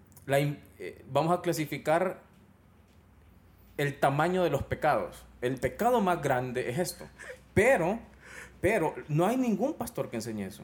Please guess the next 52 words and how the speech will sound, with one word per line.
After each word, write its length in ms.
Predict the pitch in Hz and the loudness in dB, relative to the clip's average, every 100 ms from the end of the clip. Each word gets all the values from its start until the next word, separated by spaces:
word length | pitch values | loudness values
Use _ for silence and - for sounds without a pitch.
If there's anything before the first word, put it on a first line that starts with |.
| - | -12
Nunca 500 | 113 131 233 311 208 | -4 0 0 0 0
he 40 | 185 | 0
visto 280 | 208 - | 0 -2
yo 100 | 185 | -2
una 140 | 190 185 | 0 0
prédica 400 | 185 190 196 180 | 0 0 0 0
de, 160 | 143 | 2
"Bueno, 220 | 123 143 113 | 2 0 0
el 60 | |
pecado 380 | 104 - 175 214 | -6 -2 0 2
más 160 | 214 175 | 0 -2
grande 280 | 190 190 | -2 0
les 160 | 175 143 | -2 -2
cuento 400 | - 180 180 175 | 0 0 2 -2
que 200 | 143 135 | 0 0
es 140 | 160 - | 0 -2
este, 400 | 135 - - - | -4 -6 -14 -14
es 260 | - 110 117 | -6 -6 -4
fornicar, 540 | - 147 113 - 101 | -4 -4 -4 -4 -6
ese 140 | 98 113 | -6 -4
es 40 | |
más 140 | 156 123 | -4 -2
grande". 300 | 123 113 95 - - - - - - | -2 -2 -6 -14 -20 -20 -20 -20 -2
Cuan-, 320 | 147 147 147 | 0 0 0
yo 100 | 151 | 0
en 80 | 185 | 2
realidad 260 | 202 185 | 4 4
siempre 280 | 175 185 180 | 4 0 0
he 40 | 175 | -4
escuchado 460 | 156 147 160 120 | -4 2 2 2
que 60 | - | 0
los 100 | 113 | -4
pa-, 200 | - 110 - | -4 -6 -6
que 120 | 113 | -8
se 140 | 104 107 | -6 -4
predica 500 | 117 110 135 170 165 | -2 -2 0 2 2
es, 240 | 226 - | 2 -4
"Todos 240 | - 143 196 | -2 0 2
los 120 | 175 | 0
pecados 400 | - 135 160 170 | -4 -2 -2 0
son 120 | 165 | -2
iguales". 460 | 165 202 202 98 - - - - - | 0 2 2 -2 -12 -20 -20 -20 -6
Pero 220 | 143 143 | -2 0
el, 160 | 139 135 | 0 -2
ese 180 | 143 143 | -2 0
es 80 | 202 | 2
re-, 200 | 175 143 | 0 -2
ese 260 | 123 131 175 | -6 0 0
es, 220 | 180 - - - - - | 0 -4 -16 -20 -20 -4
pero 140 | 139 | 2
la 120 | 135 123 | 4 4
religiosidad 1080 | 127 269 262 - 165 147 135 107 101 139 | 4 2 2 0 0 0 -2 -4 -4 -8